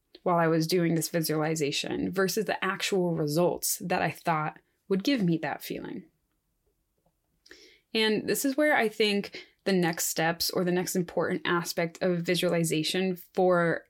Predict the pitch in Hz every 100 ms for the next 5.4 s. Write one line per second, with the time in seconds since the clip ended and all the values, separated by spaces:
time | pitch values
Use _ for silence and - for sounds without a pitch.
0 | _ _ 185 240 - 247 254 220 214 214
1 | - 135 139 - 151 - 165 - - -
2 | - _ _ _ _ _ _ 185 180 190
3 | 170 185 226 - 269 262 - - 185 180
4 | 185 175 185 165 151 156 175 165 180 175
5 | - 196 196 -